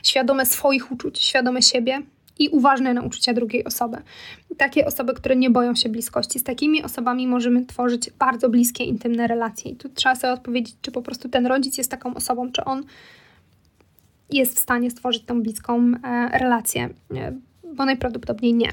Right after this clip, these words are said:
Natomiast to nie oznacza, że, e, w ogóle nie można już jakby nic zbudować i będzie po prostu taka, taka beznadzieja, <laughs> jaka jest. E, czyli jakiś taki stres, e, czy, czy, czy, nie wiem,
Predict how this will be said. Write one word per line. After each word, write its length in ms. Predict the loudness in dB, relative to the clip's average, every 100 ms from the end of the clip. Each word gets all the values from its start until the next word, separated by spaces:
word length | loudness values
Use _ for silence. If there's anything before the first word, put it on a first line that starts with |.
| -6 _ -20 -18 -20 -4
Natomiast 560 | 0 2 2 0 -2 -2
to 80 |
nie 160 | 2 4
oznacza, 500 | 4 2 2 2 4
że, 120 | 4
e, 560 | 4 4 2 -2 -6 0
w 80 | 2
ogóle 240 | 4 4
nie 120 | 4
można 340 | 2 2 2 2
już 260 | 2 2
jakby 260 | -2 0 4
nic 380 | 4 4 -2 -4
zbudować 600 | -4 0 2 2 0 -2
i 60 |
będzie 260 | 2 4 4
po 100 | 2
prostu 280 | -4 -6 -6
taka, 440 | -4 0 2 0
taka 200 | -2 -4
beznadzieja, 580 | -2 -2 -2 2 0 0
<laughs> 60 | -4
jaka 160 | 0 2
jest. 420 | 2 2 -4 -6 -20 -16 -16 -8
E, 140 | -6
czyli 200 | -4 -6
jakiś 220 | -8 -12 -10
taki 200 | -4 -4
stres, 600 | 0 0 2 0 -2 -2
e, 160 | -2
czy, 200 | 0 0
czy, 200 | -2 -2
czy, 180 | -2 -2
nie 140 | -2
wiem, 300 | -2 -4 -4